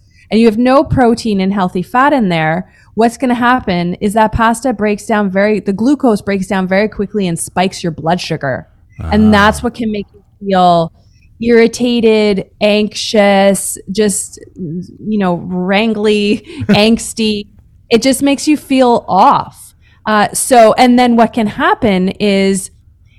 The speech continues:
Speaker 1: if you oversecrete insulin and it brings your blood sugar down too low, which often happens if you have, you know, dysregulated blood sugar metabolism,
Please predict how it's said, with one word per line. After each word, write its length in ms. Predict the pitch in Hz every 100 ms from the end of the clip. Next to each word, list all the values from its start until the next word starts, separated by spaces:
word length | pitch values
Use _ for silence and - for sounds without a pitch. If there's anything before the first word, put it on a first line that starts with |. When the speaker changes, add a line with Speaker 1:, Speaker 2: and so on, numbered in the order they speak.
| _
Speaker 1:
if 180 | 240 233
you 200 | 233 240
oversecrete 800 | - 240 247 254 - 247 247 226
insulin 520 | 233 240 - 247 220 214
and 120 | 208
it 160 | 208 -
brings 400 | 202 220 226 233
your 100 | 202
blood 260 | 208 202 196
sugar 260 | 208 202
down 280 | 196 185 180
too 240 | - 196 170
low, 300 | 208 240 196
which 200 | 180 -
often 360 | 190 190 190 170
happens 560 | 196 202 208 170 165
if 140 | 175 -
you 120 | 185
have, 420 | 180 165 165 160 -
you 120 | 185
know, 100 | 170
dysregulated 960 | 190 180 180 175 185 170 170 170 156
blood 200 | 170 180
sugar 220 | - 165 170
metabolism, 720 | 160 214 247 208 175 170